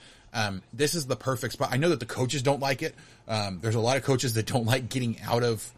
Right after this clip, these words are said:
you know, conference play to have to go play. But, but then again, you know, Bill Self even acknowledged, like, in, in some ways it was kinda nice to have a little bit of a break from, you know, Big twelve play because of how brutal Big twelve play has been this year, especially. So,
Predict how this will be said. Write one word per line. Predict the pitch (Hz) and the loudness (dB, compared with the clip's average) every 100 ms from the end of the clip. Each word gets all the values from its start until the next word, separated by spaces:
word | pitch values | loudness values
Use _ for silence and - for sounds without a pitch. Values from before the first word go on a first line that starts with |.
| _ | _
you | 110 | -8
know, | 101 | -8
conference | 95 120 113 92 | -2 -2 -2 -6
play | - 113 113 | -2 -2 0
to | 113 | -2
have | 107 110 | -4 -4
to | |
go | 90 101 | -6 -8
play. | - 104 139 | -4 -2 2
But, | 180 147 - - - - | 2 2 -2 -20 -20 -6
but | 151 | 2
then | 185 | 2
again, | 135 143 190 165 - - _ | 4 4 2 0 -6 -20 _
you | 147 | -2
know, | 120 120 113 117 | -2 -2 -8 -2
Bill | 151 147 | 0 2
Self | 147 185 156 127 - | 2 0 0 -4 -2
even | 143 120 | 0 0
acknowledged, | 107 110 107 107 101 | 2 0 0 -2 -2
like, | 113 107 - _ _ _ _ - | -2 -4 -10 _ _ _ _ -10
in, | 151 | -4
in | 160 143 | 0 4
some | - 233 | 4 4
ways | 175 | 2
it | 139 | 2
was | 131 | 0
kinda | 165 127 | 0 2
nice | 113 175 | 2 0
to | 143 | -2
have | 117 131 | 2 2
a | |
little | 113 143 | 2 0
bit | 139 | 0
of | 107 | -2
a | |
break | - 98 139 - | -4 -4 -4 -4
from, | - - 120 101 90 110 | -12 -4 -2 -2 -4 -6
you | 107 | -4
know, | 98 | -4
Big | 95 113 | -4 -4
twelve | - 147 - | -4 -4 -4
play | 110 113 | -10 -8
because | 120 113 | -6 -4
of | 113 | -2
how | 127 | -2
brutal | 107 104 127 139 | -2 -2 0 0
Big | 110 113 | 0 -4
twelve | - 117 | -4 -6
play | 110 104 | -4 -6
has | 92 | -4
been | 104 117 | -2 -2
this | 95 - | -2 -8
year, | 95 | -14
especially. | - 117 120 101 78 | -14 -12 -10 -10 -10
So, | - 113 | -2 -2